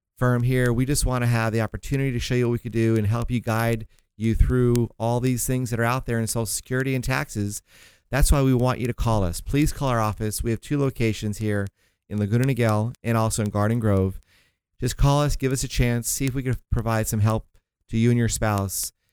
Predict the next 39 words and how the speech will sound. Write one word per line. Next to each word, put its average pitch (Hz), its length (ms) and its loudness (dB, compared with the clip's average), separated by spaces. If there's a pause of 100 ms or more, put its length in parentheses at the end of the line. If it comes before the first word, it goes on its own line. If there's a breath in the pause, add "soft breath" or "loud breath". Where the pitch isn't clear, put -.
(260)
Again, 113 240 2
no 120 140 4
cost, 120 340 0
no 120 80 0
obligation. 117 560 -2
Give 113 160 -2
us 117 120 -4
a 117 40 -8
chance. 117 380 -4
See 143 140 -2
if 127 100 -2
you 139 80 0
want 139 100 0
to 131 80 0
hire 135 320 2
us 143 220 -2
or 135 80 0
not, 127 320 0
but 104 80 -4
at 104 60 -2
least 123 200 0
give 123 140 -2
us 117 100 -4
a 110 60 -8
chance 110 320 -2
to - 40 -6
see 113 260 -4 (340 soft breath)
how 123 220 -2
we 123 100 2
could 127 220 -2
help 110 200 2
you, 107 220 2 (320 soft breath)
'cause 110 100 -2
these 143 160 2
points, 120 340 0
Tony, 107 280 2
are 101 60 0
too - 220 -2
important 104 640 -2